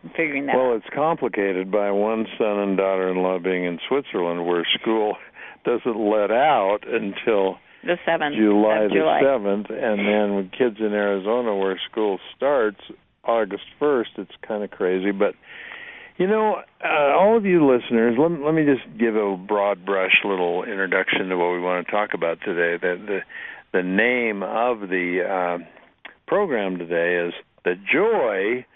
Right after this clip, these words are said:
Speaker 2: and then in parentheses, "and hassles of family reunions." And, you know, family reunions,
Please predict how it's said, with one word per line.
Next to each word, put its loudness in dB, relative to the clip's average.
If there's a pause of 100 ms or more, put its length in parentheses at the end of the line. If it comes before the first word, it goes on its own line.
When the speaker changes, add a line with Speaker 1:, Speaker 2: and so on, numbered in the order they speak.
(320)
Speaker 2:
and -6
then -2
in -2
parentheses, -2
"and -4
hassles -2 (600)
of -2 (100)
family 2
reunions." 2
And, -4
you -4
know, 2 (100)
family -2
reunions, 0